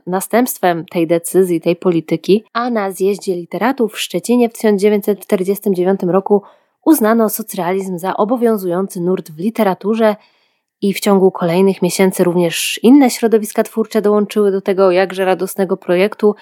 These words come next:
co jak wiemy zaowocowało głównie twórczością, do której dziś nikt już nie chce sięgać.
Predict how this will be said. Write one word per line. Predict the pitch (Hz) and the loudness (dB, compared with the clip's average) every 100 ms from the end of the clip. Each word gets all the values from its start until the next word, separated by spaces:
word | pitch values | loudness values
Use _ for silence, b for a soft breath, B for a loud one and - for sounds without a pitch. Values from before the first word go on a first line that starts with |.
| B B - | B B 0
co | 320 | 2
jak | 220 | 4
wiemy | 175 196 190 | 4 2 2
zaowocowało | 180 170 175 175 165 180 | 0 0 -4 -4 0 0
głównie | 160 160 180 180 | 0 -4 -2 -2
twórczością, | - 302 - 208 - 202 | 0 0 2 0 2 2
do | 170 | 0
której | - 190 180 | 0 0 0
dziś | 160 180 - - _ - | 0 -4 -6 -12 _ -4
nikt | 170 - | -4 0
już | 160 160 - - | -2 -2 -6 -4
nie | 160 | -2
chce | 170 170 | -2 -2
sięgać. | - 170 147 127 - - | 0 0 0 -2 -6 -12